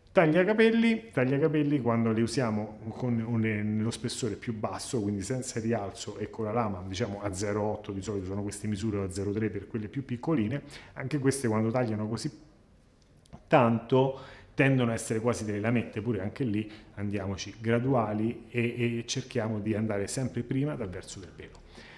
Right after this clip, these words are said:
Dopo fatto la nostra rasatura è importante comunque sostenere la pelle dallo stress che ha ricevuto. Nei nostri saloni, dopo che abbiamo fatto il servizio rasatura,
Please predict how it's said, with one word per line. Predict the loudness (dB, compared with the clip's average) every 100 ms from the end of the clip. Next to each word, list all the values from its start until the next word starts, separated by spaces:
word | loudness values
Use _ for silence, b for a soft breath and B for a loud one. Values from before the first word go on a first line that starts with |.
| B B B B -20 -20 -20 0
Dopo | 10 10 10 2 -6 -8
fatto | -2 -2 -2 -10 -8 -4 -4
la | -2 -2
nostra | -4 -4 -4
rasatura | -2 0 0 4 4 4 2 0
è | 0
importante | 0 2 0 0 -4 0 0
comunque | 0 -2 -2 -4 -4
sostenere | -6 -4 -2 2 2 2 2 -2 -4 -8
la | -4 -2
pelle | -2 -2
dallo | -4 -6
stress | -8 -10 -8 -6
che | -6
ha |
ricevuto. | -4 -6 -6 -6 -8 -10 B B
Nei | -4
nostri | -4 -2 0
saloni, | 6 6 6 2
dopo | -2
che | -4
abbiamo | -4 -4
fatto | -4 -6 -8 -10
il |
servizio | -8 -6 -6 -6 -4
rasatura, | 0 2 2 2